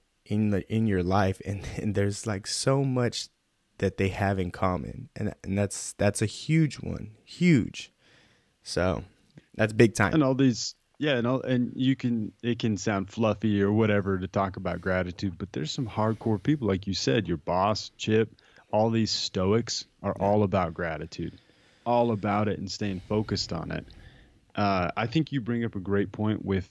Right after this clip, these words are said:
Speaker 2: the business environment and work environment, because often we think that the environment has to change before we change it.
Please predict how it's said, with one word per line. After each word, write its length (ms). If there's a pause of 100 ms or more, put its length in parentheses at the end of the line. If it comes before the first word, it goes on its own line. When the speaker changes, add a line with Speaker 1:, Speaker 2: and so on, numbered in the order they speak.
Speaker 2:
the 420 (480)
business 420
environment 640 (160)
and 220
work 260
environment, 600
because 480 (960)
often 640
we 300
think 340
that 320 (100)
the 300
environment 440
has 240
to 100
change 360
before 300
we 160
change 340
it. 140